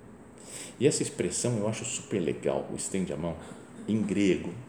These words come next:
É, fala algumas vezes que Jesus, estendendo a mão, tocou nas pessoas, né? E a expressão é "ekteinas tenkeira."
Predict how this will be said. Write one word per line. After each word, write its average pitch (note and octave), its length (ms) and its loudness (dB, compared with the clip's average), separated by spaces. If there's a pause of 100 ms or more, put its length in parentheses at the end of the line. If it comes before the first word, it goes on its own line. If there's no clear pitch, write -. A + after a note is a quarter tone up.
(1120)
É, G2+ 240 6
fala G2+ 400 6
algumas F#2 420 4
vezes F2+ 300 4
que G#2 120 -2
Jesus, F#2+ 600 2
estendendo A#2 640 6
a A#2 60 10
mão, D3 340 10
tocou A2+ 400 6
nas G2+ 140 4
pessoas, - 480 2
né? E2+ 120 -6 (800)
E G2 140 2
a G2 60 6
expressão G#2+ 560 8
é A2 160 4 (100)
"ekteinas D3+ 1160 4
tenkeira." A2 720 6